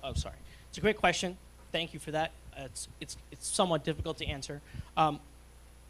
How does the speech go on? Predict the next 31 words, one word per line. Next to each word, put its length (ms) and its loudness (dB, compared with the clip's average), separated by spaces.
what 180 10
I 120 12
will 200 6
say 280 4
is 180 -4
that, 240 -4
first 240 -2
of 80 0
all, 280 6
um, 320 8
I'm 160 6
not 140 4
here 260 4
to 100 -6
tell 260 0
you 200 -2
how 160 6
to 80 -2
prioritize 800 2
issues. 400 -6
As 120 0
long 220 6
as 160 2
we 160 2
are, 160 6
we 140 4
care 320 10
about 340 6
doing 300 4
something, 560 -2
uh, 60 6